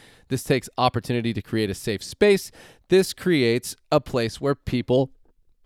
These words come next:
decide they want to try more than once. And in order for specialty coffee to land and become exciting and accessible, you have to do that. Make it accessible. So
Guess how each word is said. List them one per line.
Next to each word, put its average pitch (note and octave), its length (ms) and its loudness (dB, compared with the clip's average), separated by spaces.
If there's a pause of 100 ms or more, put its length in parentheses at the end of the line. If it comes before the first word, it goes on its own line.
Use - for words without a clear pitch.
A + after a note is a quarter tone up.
(320)
decide G#2+ 480 -2
they A#2 120 2
want G2 260 -2
to C3+ 100 -6
try F#2 320 -6
more F#2 320 -4
than A2 280 -6
once. F3 520 2 (500)
And C3 520 -2 (680)
in A#2+ 200 -2
order F3+ 320 4
for F#3+ 160 -2
specialty D#3+ 600 -4
coffee A#2+ 460 -2
to B2 220 -4
land G#2+ 300 -4
and G#2 140 -8
become C#3 560 -8
exciting A2+ 680 -4
and A2 140 -4
accessible, G#2+ 840 -2 (680)
you A#2 140 0
have A#2+ 160 0
to A#2+ 80 -6
do A2+ 180 -4
that. A2+ 280 0 (280)
Make A2+ 400 -2
it G#2 240 -4
accessible. - 840 -8 (320)
So - 380 0